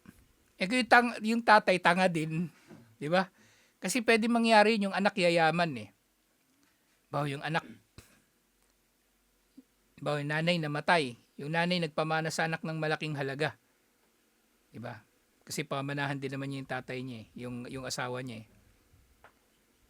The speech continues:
Ngayon, pamahalaan nung tatay yung yaman nung anak kasi tanga yung anak eh. Pero kung tanga rin yung tatay, wala, ah, ang susunod, yung wasi. Thumma wasihi, yung kanyang, ano, kab-, kumbaga, magiging tagapagmana.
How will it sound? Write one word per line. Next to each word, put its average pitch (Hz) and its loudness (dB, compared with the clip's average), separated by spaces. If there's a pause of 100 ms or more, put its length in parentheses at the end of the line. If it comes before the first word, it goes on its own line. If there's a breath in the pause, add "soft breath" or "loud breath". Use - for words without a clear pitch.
(520)
Ngayon, 151 -4
pamahalaan 151 -2
nung 147 -6
tatay 143 -2
yung 139 -8
yaman 135 -6
nung 127 -10
anak 127 -12
kasi - -12
tanga 139 -6
yung 135 -8
anak 131 -10
eh. - -20 (400)
Pero 160 -6
kung 175 -6
tanga 190 2
rin 185 -2
yung 175 -4
tatay, 131 0 (1000)
wala, 185 -4 (260)
ah, 147 -14 (1200)
ang 175 -2
susunod, 185 0
yung 180 -2
wasi. 170 -2 (800)
Thumma 190 2
wasihi, 165 -2
yung 170 -4
kanyang, 180 -2
ano, 151 -4
kab-, 151 -6
kumbaga, 160 -2
magiging 151 -4
tagapagmana. 131 -6